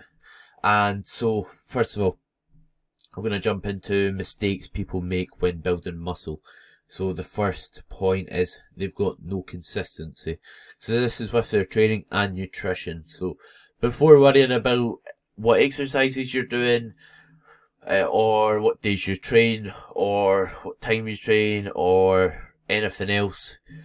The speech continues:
first of all, you just have to be consistent. So showing up, y-, you could say it's half the battle, but there's a lot more to just showing up. But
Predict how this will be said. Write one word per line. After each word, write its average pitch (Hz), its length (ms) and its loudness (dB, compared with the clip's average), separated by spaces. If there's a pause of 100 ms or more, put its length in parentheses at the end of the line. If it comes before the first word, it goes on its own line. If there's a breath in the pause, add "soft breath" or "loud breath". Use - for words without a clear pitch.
(200 loud breath)
first 131 400 -2
of 120 40 -4
all, 123 160 2
you 117 80 -2
just 113 200 -8
have 110 160 -4
to - 80 -20
be 110 100 -6
consistent. 95 600 -6
So 87 460 -8 (360)
showing 123 340 2
up, 113 220 4 (600 loud breath)
y-, - 40 -20
you 87 420 -12
could 104 160 -14
say 107 120 0
it's - 160 -2
half 92 240 0
the 92 100 -10
battle, 92 400 4
but 90 300 -2 (280 soft breath)
there's 107 140 -4
a 117 60 0
lot 117 160 6
more 107 140 0
to 104 200 -4
just - 240 0
showing 95 280 0
up. 98 220 0
But 98 200 0